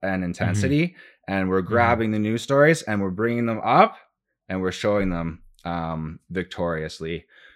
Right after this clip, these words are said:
Speaker 1: to the podcast listeners here, and I
Speaker 2: That
Speaker 1: guess
Speaker 2: is
Speaker 1: to the
Speaker 2: right.
Speaker 1: ones who are only listening, they're gonna hear it. They're gonna hear the stories. So let's, <laughs> let's get
Speaker 2: <laughs>
Speaker 1: into it here. Uh, we have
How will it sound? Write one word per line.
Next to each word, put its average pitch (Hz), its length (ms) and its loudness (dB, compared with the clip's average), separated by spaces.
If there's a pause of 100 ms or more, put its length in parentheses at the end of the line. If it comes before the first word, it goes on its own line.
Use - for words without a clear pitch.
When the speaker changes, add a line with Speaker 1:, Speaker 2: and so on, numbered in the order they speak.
(180)
Speaker 1:
to 151 520 8 (580)
the 85 640 -2
podcast 78 480 -6
listeners 78 480 -12
here, - 440 -14
and 87 100 -6
I 82 60 -6
Speaker 2:
That 80 100 -4
Speaker 1:
guess 78 220 -6
Speaker 2:
is - 80 -12 (100)
Speaker 1:
to - 80 -10
the 85 80 -4
Speaker 2:
right. 82 60 -6
Speaker 1:
ones 82 240 -6
who 85 100 -6
are 80 160 -4
only 80 160 -6
listening, 80 540 -10 (100)
they're 82 220 -6
gonna 78 180 -8
hear 76 320 -12
it. - 160 -14 (240)
They're 82 140 -10
gonna 80 160 -14
hear 76 260 -12
the - 180 -16
stories. - 600 -16
So 71 320 -14 (560)
let's, - 200 -6
<laughs> - 800 4
let's 131 360 2
get 131 240 2 (260)
Speaker 2:
<laughs> - 160 -16
Speaker 1:
into 160 380 6
it 165 100 6
here. 175 460 8 (260)
Uh, 101 320 2
we 107 120 0
have 110 340 4